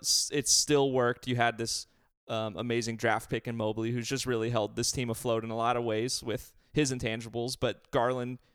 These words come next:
and Jarrett Allen stepping up, both of whom should have been all-stars. I know Garland was the only one, but,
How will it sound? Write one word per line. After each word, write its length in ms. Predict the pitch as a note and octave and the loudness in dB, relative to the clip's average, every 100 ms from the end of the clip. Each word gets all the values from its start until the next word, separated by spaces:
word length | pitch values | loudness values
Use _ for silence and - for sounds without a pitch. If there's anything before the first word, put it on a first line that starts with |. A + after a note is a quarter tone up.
| _ - | _ -2
and 220 | C3 B2 | -2 2
Jarrett 200 | B2 A#2+ | 2 2
Allen 180 | A#2 A#2 | 0 -2
stepping 360 | - A2+ A#2 | -2 -4 -2
up, 200 | A#2 - _ _ - | -4 -4 _ _ 2
both 400 | D3 C#3+ - - _ - | 6 6 2 -14 _ -6
of 160 | C3+ B2 | -2 0
whom 240 | C#3+ C3 | 2 0
should 260 | B2 D#3+ C#3+ | 0 4 4
have 120 | A#2+ | 4
been 200 | A#2+ G#2+ | 0 0
all-stars. 600 | A2 A2+ - G#2 A2+ - | -2 -2 0 0 -2 -4
I 60 | G2+ | -4
know 140 | A#2+ A2 | -4 -4
Garland 440 | - A2+ G#2+ A2 - _ _ _ - | 0 2 0 -6 -12 _ _ _ -6
was 180 | B2+ A#2 | -4 -2
the 80 | |
only 180 | A2+ G#2+ | -2 -2
one, 320 | A2 G#2 G2+ B2 | -4 -6 -8 -6
but, 300 | G2 G2 | -4 -4